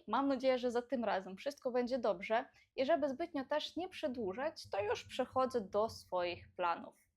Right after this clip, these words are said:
I ten rok chciałabym zacząć od trzech książek, które dla mnie wybrała moja najlepsza przyjaciółka. I będzie na kanale też osobny filmik, jak je czytam i będę dzielić się swoimi wrażeniami tam.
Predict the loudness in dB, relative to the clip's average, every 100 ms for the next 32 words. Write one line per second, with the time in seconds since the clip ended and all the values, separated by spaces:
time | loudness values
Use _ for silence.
0 | _ -20 _ -6 2 4 6 4 4 2
1 | 4 4 2 0 0 -6 -4 -4 -4 -2
2 | -2 -2 -2 0 0 -2 -2 4 4 6
3 | 4 2 0 -2 2 0 0 -4 -2 0
4 | 0 -4 -6 -6 -6 -4 -6 -4 -2 -2
5 | -4 -20 -20 _ 2 8 8 6 2 0
6 | 0 0 2 0 -2 -10 -6 -4 -6 -4
7 | -6 -6 -4 -6 0 -2 0 -6 -2 -4
8 | -2 -2 -2 -2 0 -2 -2 -6 -10 -4
9 | -4 0 2 2 0 -4 -6 -8 -4 -2
10 | -2